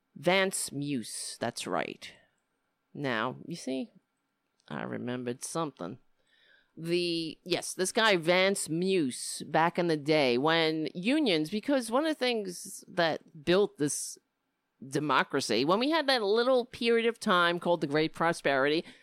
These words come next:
was unions. Not like the, the Republicans. That's why they love, they love Uber. They love the gig economy now, because this is all a, a threat to unions.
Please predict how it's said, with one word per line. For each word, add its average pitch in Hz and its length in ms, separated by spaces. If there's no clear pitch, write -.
was 254 240
unions. 214 800
Not 254 320
like 208 380
the, 170 560
the 190 140
Republicans. 180 720
That's 226 240
why 220 100
they 180 200
love, 165 540
they 147 140
love 139 340
Uber. 190 600
They 160 160
love 165 240
the 151 80
gig 147 340
economy 202 680
now, 196 140
because 254 200
this 370 160
is 320 140
all 269 260
a, 190 300
a 208 100
threat 226 540
to 170 140
unions. 117 720